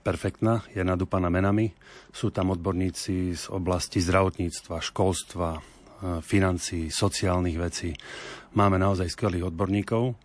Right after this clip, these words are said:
My sme túto kandidátku os-, otvorili aj pre, e, odborníkov,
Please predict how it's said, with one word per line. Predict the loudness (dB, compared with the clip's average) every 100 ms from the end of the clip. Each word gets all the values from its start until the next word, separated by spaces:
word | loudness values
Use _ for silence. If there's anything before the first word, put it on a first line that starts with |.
| -20 -20 -20 -18 0
My | 2
sme | 4
túto | 2 -2 0
kandidátku | 0 2 0 -2 -2 0 0 -2 -12 -6
os-, | -6 -4
otvorili | -2 -2 0 2 2 0 0
aj | 0 0 -2
pre, | -4 -2 0 2 0 -4 -16 -20 -6
e, | -2 -2 0 -2 -2 -2 -6 _ _ 0
odborníkov, | 0 4 2 4 0 0